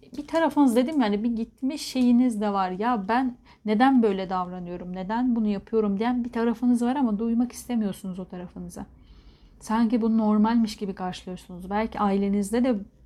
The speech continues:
bu şekilde olabilir. İlk başta demiştim ya, hani bir fırtına kopuyor, belki ailenize söyleyemiyorsunuz bir şeyler, bir şeyler.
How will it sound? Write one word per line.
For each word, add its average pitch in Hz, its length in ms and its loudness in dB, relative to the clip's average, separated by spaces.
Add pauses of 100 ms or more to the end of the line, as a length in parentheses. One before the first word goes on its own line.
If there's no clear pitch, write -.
(340)
bu 196 60 -10
şekilde 202 420 -4
olabilir. 185 360 -2 (220)
İlk 208 160 -6
başta 208 300 0
demiştim 208 380 -2
ya, 185 140 -2 (380)
hani 190 160 -2
bir 202 60 2
fırtına 208 420 -2
kopuyor, 208 340 -2
belki 190 280 -4
ailenize 190 500 0
söyleyemiyorsunuz 208 840 -2
bir 202 40 -14
şeyler, 190 380 -8
bir 190 60 -10
şeyler. 180 300 -10